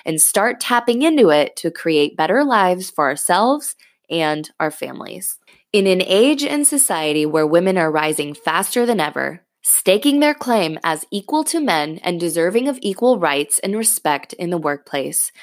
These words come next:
in the home, and even in the bedroom, I am here to tell you as a mom, life as a mom does not have to be so hard,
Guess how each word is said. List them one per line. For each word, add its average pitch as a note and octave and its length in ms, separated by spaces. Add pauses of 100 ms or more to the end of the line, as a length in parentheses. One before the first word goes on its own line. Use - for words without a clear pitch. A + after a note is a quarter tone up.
(160)
in E3+ 120
the G#3+ 100
home, D3 440 (140)
and D3 160
even F#3 260
in G#3+ 80
the A3 60
bedroom, D3 600 (220)
I E3+ 140
am A#3 140
here A3+ 220
to G#3 100
tell G3 260
you F#3 200
as D#3 220
a D#3+ 60
mom, C#3+ 480 (520)
life F3 420
as C4 120
a D4 60
mom F#3 600
does D#3+ 240
not D#3 400
have D#3 220
to D3+ 80
be D3 180
so C#3+ 300
hard, C3+ 380